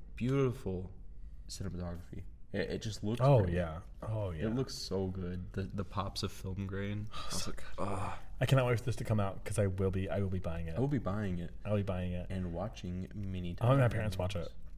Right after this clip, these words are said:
Speaker 2: when
Speaker 1: Yeah.
Speaker 2: it comes out. I'm like, "We're gonna
Speaker 1: Yeah.
Speaker 2: watch this."
Speaker 1: I think my parents maybe just watched Barbie. I need to call them and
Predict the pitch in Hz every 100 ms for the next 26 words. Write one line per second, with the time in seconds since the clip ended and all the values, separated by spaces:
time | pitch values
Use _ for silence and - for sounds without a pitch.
0 | - - - - - - 104 92 98 98
1 | 87 - 101 101 92 98 98 92 87 87
2 | 95 - - - 117 - 117 143 135 -
3 | 101 101 101 107 101 90 - 92 92 -
4 | 98 98 101 95 92 - - 92 92 90
5 | 87 87